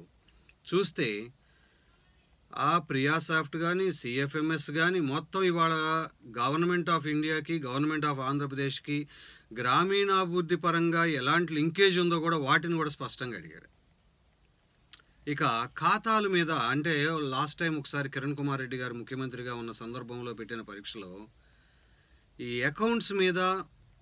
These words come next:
చాలా ప్రశ్నలు అడిగాను. నేను దాన్ని కూడా చెప్పానండి. అప్పట్లో ప్యూర్ అకౌంట్స్ అనే పేరుతో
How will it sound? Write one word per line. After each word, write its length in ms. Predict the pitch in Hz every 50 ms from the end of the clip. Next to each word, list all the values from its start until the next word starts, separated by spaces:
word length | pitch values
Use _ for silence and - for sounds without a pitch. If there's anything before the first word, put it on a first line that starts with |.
| - - _ _ - - - - - - - - - - - -
చాలా 240 | - 147 147 156 170
ప్రశ్నలు 380 | 175 160 156 151 147 151 147 135
అడిగాను. 220 | 117 120 117 120
నేను 180 | 131 139 139 127
దాన్ని 260 | 123 123 151 170 175
కూడా 160 | 165 175 165
చెప్పానండి. 600 | 151 - 139 135 - 143 135 123 113 98 90 87 - _ _ _ _ - - _ - - - - - - - - -
అప్పట్లో 560 | - 135 - - 202 202 185 - 196 202 202 190
ప్యూర్ 360 | 165 - 160 170 190 196 196
అకౌంట్స్ 400 | 185 170 165 175 175 170 151 165
అనే 160 | 165 160 160
పేరుతో 500 | 147 151 151 156 151 151 147 - 165